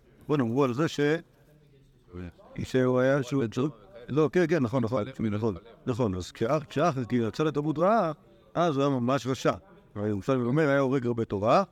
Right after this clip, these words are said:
ועל זה הוא היה אומר שהוא היה, כאילו, שולח ילדים מהתלמוד תורה ל-, ל-, ללמוד באורט, מקצוע, ו-, ולא זו בלבד,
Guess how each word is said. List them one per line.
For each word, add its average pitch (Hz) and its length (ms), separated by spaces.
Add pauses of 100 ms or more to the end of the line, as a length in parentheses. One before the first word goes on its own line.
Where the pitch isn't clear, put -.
(720)
ועל 110 260
זה 156 100
הוא 170 160
היה 175 120
אומר 185 340
שהוא 151 520
היה, 131 160
כאילו, 123 560 (160)
שולח 123 360
ילדים 120 280
מהתלמוד 113 360
תורה 131 160
ל-, 104 680 (640)
ל-, 107 640
ללמוד 107 260
באורט, 120 440
מקצוע, 147 480 (920)
ו-, 170 840 (720)
ולא 135 540
זו 156 120
בלבד, 165 280